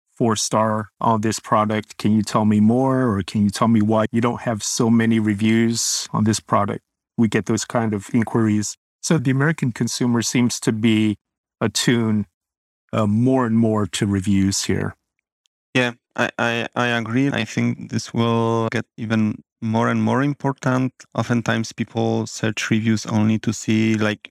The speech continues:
Speaker 2: real life pictures of appliances because they can't or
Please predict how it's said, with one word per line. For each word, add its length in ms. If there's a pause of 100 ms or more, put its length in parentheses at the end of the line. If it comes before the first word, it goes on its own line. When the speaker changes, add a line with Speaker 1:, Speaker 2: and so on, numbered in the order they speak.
(140)
Speaker 2:
real 340
life 280
pictures 600 (140)
of 160
appliances 920 (280)
because 360
they 640 (540)
can't 380
or 160